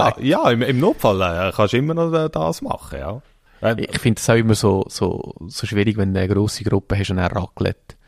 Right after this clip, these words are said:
Speaker 1: Wie viel
Speaker 2: Mhm.
Speaker 1: Kilo Raclette-Käse?
Speaker 2: Was sagt man, zweihundertfünfzig Gramm pro Person? Oder
Speaker 1: Ja, das
Speaker 2: dreihundert?
Speaker 1: langt doch auch bei nie her.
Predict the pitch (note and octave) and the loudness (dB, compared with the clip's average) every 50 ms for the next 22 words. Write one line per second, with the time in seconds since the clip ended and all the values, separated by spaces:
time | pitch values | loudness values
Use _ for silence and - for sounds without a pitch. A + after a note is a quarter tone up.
0 | _ _ _ _ _ _ - A2+ A2 G#2 A2 G2+ F#2+ F#2+ - A2 A2 G#2 G#2 G2 | _ _ _ _ _ _ 0 2 4 4 4 2 2 -2 -2 2 2 4 4 4
1 | G2 G2 G2+ F#2 F#2 - - - - - - - - - G#2+ G#2+ - - - - | 4 4 2 0 -2 -2 -4 -4 -4 -6 -8 -10 -8 -8 -8 -10 -12 -14 -20 -20
2 | - - _ - G#2 - - A#2 F2 F#2+ F2+ - A2+ G#2+ A#2 A#2 A2 G2+ - A2 | -20 -16 _ -8 -6 -2 -2 -2 -2 -4 -6 -4 -2 -2 0 -2 -4 -4 -4 -4
3 | G#2+ - - - - G2+ G2 G2+ A2 A2 - A#2 G2+ - - F#2+ E2+ G2 A2+ A#2 | -6 -6 -6 -8 -6 -4 -2 -2 -4 -4 -4 -4 -4 -4 -4 -6 -4 -2 -4 -4
4 | G2+ D#2 - - _ _ _ _ _ - - B2+ D#3 F3+ G3 C#3 B2 D3+ F3+ F#3 | -4 -6 -10 -16 _ _ _ _ _ -4 0 0 2 2 2 2 4 4 4 2
5 | - - D#3+ C#3 C#3+ D#3 E3 - E3 D#3+ D#3+ E3 E3 F3+ G3 G3 F3+ F3+ F#3 F3+ | 2 0 0 4 4 4 4 4 4 6 6 6 6 6 6 6 6 6 6 6
6 | F3+ E3+ F3 F3+ C#3+ A2 G#2+ - | 4 4 4 4 4 4 4 2